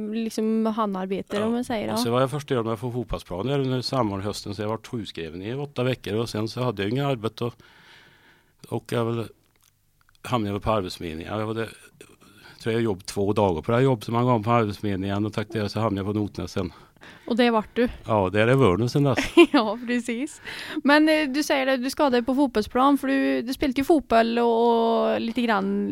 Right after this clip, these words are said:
Speaker 1: redan när du var ung.
Speaker 2: Ja.
Speaker 1: Och sen bara, eh, spelade du vidare?
Speaker 2: Ja.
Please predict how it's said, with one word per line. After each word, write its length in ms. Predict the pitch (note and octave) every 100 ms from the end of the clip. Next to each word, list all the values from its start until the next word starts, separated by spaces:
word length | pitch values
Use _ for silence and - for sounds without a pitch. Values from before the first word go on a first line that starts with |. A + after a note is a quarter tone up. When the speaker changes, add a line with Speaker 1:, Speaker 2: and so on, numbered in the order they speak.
| A3+ G#3+
Speaker 1:
redan 300 | A3+ G3 G3 G3+
när 60 |
du 40 | G3+
var 260 | G3+ G3+ -
ung. 380 | D4+ C#4 F#3 G3
Speaker 2:
Ja. 260 | E2+ F#2+ C3+ - - _ -
Speaker 1:
Och 220 | B3 A3+
sen 720 | A3+ B3 C4 B3+ B3+ B3 A#3+ A3 A3+
bara, 1040 | A#3 G3+ G#3 G#3 G3+ G3 G3+ G3+ F#3+ G3+
eh, 60 | - - G#3+ A3 A3 - _ _ _ _ _
spelade 220 | B3 A3
du 100 | -
vidare? 380 | G#3+ G#3 G3 B3+ - _ -
Speaker 2:
Ja. 240 | A#2